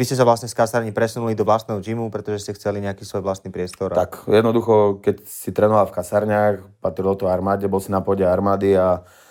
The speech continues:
Speaker 2: raz za čas sa stalo, že tam prišiel nejaký veliteľ, ktorý si potreboval asi pohoniť ego a povedal, že zákaz civilom na územie akože Slovenskej armády, tak jednoducho sme nemohli chodiť do kasárny trénovať, takže sa trénovalo po iných gymoch, po prípade po nejakých fitkách a nás už, akože mňa osobne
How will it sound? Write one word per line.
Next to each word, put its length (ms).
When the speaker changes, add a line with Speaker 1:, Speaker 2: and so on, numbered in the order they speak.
Speaker 2:
raz 240
za 80
čas 160
sa 80
stalo, 320
že 80
tam 160
prišiel 240
nejaký 240
veliteľ, 400
ktorý 480
si 160
potreboval 400
asi 160
pohoniť 400
ego 240
a 0
povedal, 400
že 320
zákaz 400
civilom 400
na 160
územie 320
akože 380
Slovenskej 420
armády, 480
tak 160
jednoducho 400
sme 140
nemohli 260
chodiť 240
do 80
kasárny 400
trénovať, 480
takže 160
sa 160
trénovalo 480
po 160
iných 160
gymoch, 480
po 80
prípade 320
po 80
nejakých 320
fitkách 480
a 120
nás 160
už, 240
akože 240
mňa 480
osobne 260